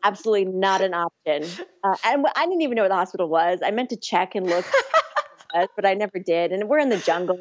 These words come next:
Speaker 1: like, forty-five minutes away from anything. So we were like, I was like, "Absolutely not." And the next contraction, her head popped out. And then the
Speaker 2: Nice.
Speaker 1: one after that, her, the rest of her body. So I think I, you know, I just had to get over that mental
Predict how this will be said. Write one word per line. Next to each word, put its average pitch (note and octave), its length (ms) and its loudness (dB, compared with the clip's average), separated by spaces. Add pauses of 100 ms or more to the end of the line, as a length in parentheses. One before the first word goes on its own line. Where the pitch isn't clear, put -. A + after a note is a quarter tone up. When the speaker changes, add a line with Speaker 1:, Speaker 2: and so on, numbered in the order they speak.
(180)
Speaker 1:
like, A#3+ 300 -2
forty-five G#3 300 -2
minutes F#3 200 0
away F3 160 2
from - 120 -10
anything. E3 400 -2
So - 340 0
we G#3 120 4
were G3 80 2
like, F#3 180 0
I - 80 2
was G#3+ 100 0
like, A3 180 -2
"Absolutely G3+ 380 -2
not." F3+ 300 0 (400)
And G3+ 100 2
the G3+ 40 2
next G#3+ 260 0
contraction, G#3 520 0
her F3 100 -2
head E3+ 180 -2
popped D#3 220 0
out. D3 260 0 (300)
And F#3 100 0
then F3+ 80 -2
the F3+ 80 0
Speaker 2:
Nice. - 20 0
Speaker 1:
one F3 140 0
after F#3 220 -4
that, E3+ 320 0
her, F3 300 -2
the E3 120 0
rest D#3 200 -2
of D#3 40 -10
her E3 80 0
body. D3+ 380 0 (200)
So A#3 80 4
I A3+ 40 4
think C4 140 0
I, A#3+ 60 4
you B3 240 -2
know, A#3+ 60 0
I A#3+ 60 0
just A#3+ 160 -4
had A#3+ 100 0
to A3 80 2
get G3+ 120 2
over F#3+ 260 0
that E3+ 200 0
mental E3+ 600 -4